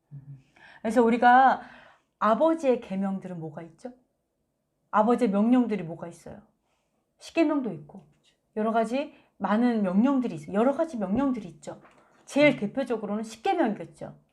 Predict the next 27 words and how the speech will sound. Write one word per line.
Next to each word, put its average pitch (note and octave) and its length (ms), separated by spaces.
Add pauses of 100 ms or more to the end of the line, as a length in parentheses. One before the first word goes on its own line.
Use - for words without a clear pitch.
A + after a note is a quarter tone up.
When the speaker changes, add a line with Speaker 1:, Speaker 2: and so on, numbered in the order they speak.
(120)
Speaker 1:
그치. - 140
Speaker 2:
그죠? D4 220 (240)
그거를 D#4 480
내가 F#3 220
지키지 - 320
않는다. D#3 180 (280)
그러면 D4+ 240
여기에서 C4+ 460
또 F#4+ 240 (200)
예수와께서도 C#4+ 1200 (180)
"나의 A3+ 320
계명" G#3+ 400
뭐 F#3 80
이렇게 C4 240
얘기한 A3 280
적도 G#3 220
있어요. D#3 300 (320)
"나의 A#3+ 280
명령" G#3+ 520
이렇게 G3 220
얘기할 G#3 320
때가 F#3+ 200
있었어요. - 400 (300)
그러면 C4 360 (100)
예수와의 D#4+ 560
명-, G3 360
명령은, C4 720